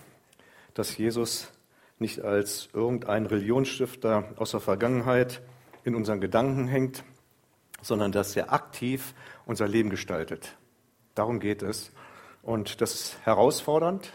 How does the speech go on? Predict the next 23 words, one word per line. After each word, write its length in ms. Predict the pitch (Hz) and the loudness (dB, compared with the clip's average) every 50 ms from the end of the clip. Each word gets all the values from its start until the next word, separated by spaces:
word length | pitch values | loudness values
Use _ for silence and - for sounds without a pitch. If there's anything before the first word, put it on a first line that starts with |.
| - - | -6 -2
oft 260 | - 143 - - - | -2 -2 -2 -4 -6
sehr 220 | - 135 131 131 127 - | -4 -2 -2 -2 -4 -6
herausfordernd, 920 | 139 120 117 117 135 135 - - - 135 135 123 139 139 139 139 - - - - - _ _ _ _ - - - - | -4 0 0 2 2 0 -2 -2 0 0 2 2 2 2 0 -2 -4 -8 -12 -18 -20 _ _ _ _ -20 -20 -16 -12
spannend, 640 | - - - - 123 127 143 160 170 - - - - - _ _ _ _ - - - _ - - - _ _ _ | -10 -2 2 4 4 4 4 2 -2 -6 -8 -14 -18 -20 _ _ _ _ -20 -20 -20 _ -20 -20 -20 _ _ _
aber 480 | - 104 110 113 120 120 120 120 117 110 - - _ _ _ _ _ _ - - | 0 2 2 4 4 4 2 2 0 -2 -8 -14 _ _ _ _ _ _ -14 -12
es 140 | - - - | -10 -4 0
lohnt 220 | 113 123 131 127 | 0 2 2 0
sich, 180 | 123 117 - - | -2 -4 -4 -4
auf 100 | 104 - | -4 -2
ihn 140 | 110 104 104 | -2 -2 -2
einzulassen 720 | 107 120 123 - - 98 92 87 90 - 123 127 131 127 - - - _ _ _ _ _ _ _ _ _ _ _ _ - | -2 -4 -4 -6 -6 -4 -4 -4 -2 -2 -4 -4 -6 -6 -10 -16 -20 _ _ _ _ _ _ _ _ _ _ _ _ -10
und 140 | - 104 - | -8 -4 -2
einfach 320 | 104 110 - - 110 - | -2 -2 -2 -4 -4 -4
den 180 | - 117 107 110 | -4 -4 -4 -4
Schritt 300 | - - - 113 - - | -6 -6 -6 -6 -4 -4
mit 180 | 107 104 - | -6 -4 -4
ihm 100 | 110 101 | -6 -6
zu 160 | - - 98 98 | -6 -6 -4 -2
wagen, 300 | 101 107 117 110 95 - - - - | 0 0 0 -2 -4 -8 -14 -4 0
mit 240 | 120 135 - - - | 0 0 0 0 -2
ihm 240 | 131 131 127 123 | -2 -2 -2 -2
zu 160 | 123 - 120 95 | -4 -6 -6 -4
gehen 420 | 107 113 117 123 127 131 131 | -2 0 0 2 2 0 -2